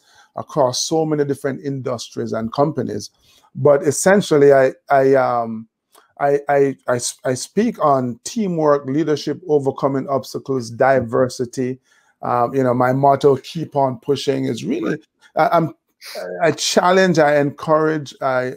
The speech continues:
I hopefully inspire people to, um, regardless of the obstacles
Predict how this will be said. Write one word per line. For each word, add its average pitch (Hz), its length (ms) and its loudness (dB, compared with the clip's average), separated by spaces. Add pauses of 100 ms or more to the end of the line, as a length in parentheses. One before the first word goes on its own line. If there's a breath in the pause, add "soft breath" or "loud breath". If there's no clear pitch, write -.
I 127 160 -6
hopefully 139 500 -2
inspire 131 760 0 (420 soft breath)
people 151 400 4
to, 131 400 2 (380)
um, 120 460 -2 (240)
regardless 147 720 0
of 139 120 4
the 127 180 0
obstacles 135 880 0